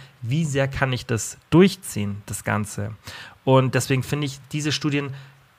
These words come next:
nicht, dass sie schlecht sind, im Gegenteil, die sind verknüpft dann mit diesen Stoffwechselkammerstudien eigentlich die Lösung,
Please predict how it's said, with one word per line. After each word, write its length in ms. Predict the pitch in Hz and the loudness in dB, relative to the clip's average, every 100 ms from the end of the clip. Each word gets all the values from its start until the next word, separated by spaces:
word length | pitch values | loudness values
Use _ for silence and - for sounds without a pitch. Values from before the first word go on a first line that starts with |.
| _ | _
nicht, 260 | 135 147 139 | -4 0 0
dass 140 | 123 | 0
sie 100 | 117 | 0
schlecht 420 | 95 117 123 135 | 2 4 4 4
sind, 220 | - 196 131 | 0 -2 -2
im 140 | 113 | 2
Gegenteil, 560 | 127 147 143 151 170 185 - - | 4 2 4 6 6 4 -4 0
die 120 | 156 160 | 4 6
sind 260 | 165 160 | 4 2
verknüpft 560 | - - - 196 - - | -2 -2 4 4 4 4
dann 140 | 117 | 6
mit 140 | 117 107 | 6 4
diesen 180 | 110 107 | 2 0
Stoffwechselkammerstudien 1120 | - 160 131 - 117 - 113 104 - 117 113 - | 2 2 2 0 -4 -2 -2 -2 0 -2 -2 4
eigentlich 420 | 135 143 131 - | 6 8 6 6
die 80 | 117 | 8
Lösung, 520 | 113 139 113 110 | 10 10 8 4